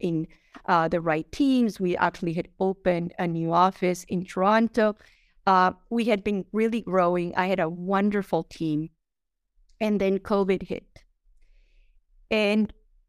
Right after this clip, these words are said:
I was part of the executive team, and we knew that we needed to go for funding that year. And of course, when covid hit, and we're selling recruiting software, and every company out there seemed to be laying off people,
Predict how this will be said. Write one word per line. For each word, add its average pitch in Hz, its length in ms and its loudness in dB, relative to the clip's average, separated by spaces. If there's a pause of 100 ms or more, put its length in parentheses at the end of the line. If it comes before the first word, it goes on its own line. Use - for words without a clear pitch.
(360)
I 214 160 4
was 240 180 0
part 226 180 2
of 190 120 -2
the 185 80 4
executive 254 600 0
team, 165 460 -4
and 202 200 0
we 202 120 2
knew 190 720 0 (100)
that 185 320 4
we 196 100 -2
needed 175 340 -2
to 180 80 -6
go 160 140 0
for 165 200 -4
funding 240 500 2
that - 300 -6
year. - 300 -8 (640)
And 240 160 2
of 220 140 -4
course, 214 340 0
when 180 180 0
covid 247 480 0
hit, - 420 -2 (380)
and 180 260 0
we're 247 260 2
selling 180 600 0 (140)
recruiting 269 560 2
software, - 680 -4 (400)
and 214 120 2
every 262 200 2
company 320 540 2
out 165 160 2
there 160 240 0
seemed 202 360 -4
to 185 80 -6
be 175 180 -2
laying 285 340 4
off 156 280 2
people, - 440 -10